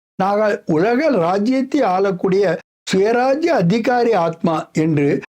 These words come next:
பெருமையினுடைய உச்சகட்டத்துல இருக்கிறோம். இன்னொரு பக்கம் நாம பணிவுள்ள, அவ்வளோ பணிவாக இருக்கின்றோம். ஏன்னா, சர்வ சக்திவானான பாபா, அனைத்து குணங்கள்லையும் கடலாக இருக்கக்கூடிய பாபா தன்னை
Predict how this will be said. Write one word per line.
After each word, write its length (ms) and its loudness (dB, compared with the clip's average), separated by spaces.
பெருமையினுடைய 760 2
உச்சகட்டத்துல 720 0
இருக்கிறோம். 440 -2
இன்னொரு 320 2
பக்கம் 280 0
நாம 340 2
பணிவுள்ள, 720 0
அவ்வளோ 380 0
பணிவாக 540 0
இருக்கின்றோம். 720 -2
ஏன்னா, 500 -2
சர்வ 380 0
சக்திவானான 1120 0
பாபா, 640 -2
அனைத்து 540 -2
குணங்கள்லையும் 920 0
கடலாக 760 0
இருக்கக்கூடிய 680 0
பாபா 600 -2
தன்னை 280 2